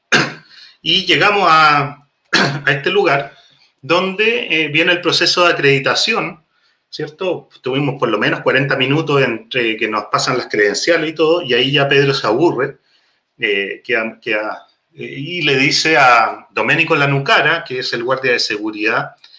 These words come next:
que se había hecho muy amigo en este proceso de acreditación, que hablaba español también, le dice, "Ya, Domenico, ya tenemos las tarjetas, todo, ahora lléveme al lugar,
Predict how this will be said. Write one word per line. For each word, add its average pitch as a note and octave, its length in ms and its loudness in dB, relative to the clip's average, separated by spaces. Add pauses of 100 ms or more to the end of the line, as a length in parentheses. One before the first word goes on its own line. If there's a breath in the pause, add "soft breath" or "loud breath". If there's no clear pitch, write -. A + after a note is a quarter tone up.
(320 loud breath)
que - 100 -12
se B2 120 -2
había C#3 180 4
hecho E3+ 180 0
muy E3 200 0
amigo D#3 260 2
en C#3 80 2
este C#3 200 -2
proceso C#3+ 380 -4
de C#3 60 2
acreditación, C#3 640 -2 (480 soft breath)
que - 80 -6
hablaba B2+ 240 2
español C#3+ 460 0
también, C3+ 480 -4
le B2 140 -2
dice, C#3 420 -4 (240)
"Ya, D3+ 160 2
Domenico, C#3+ 520 -2 (640)
ya C#3 120 2
tenemos C#3 260 4
las C#3+ 100 0
tarjetas, E3+ 500 -2
todo, F#3+ 580 -2
ahora D#3+ 280 2
lléveme F#3 360 0
al F3 80 0
lugar, C3 440 -6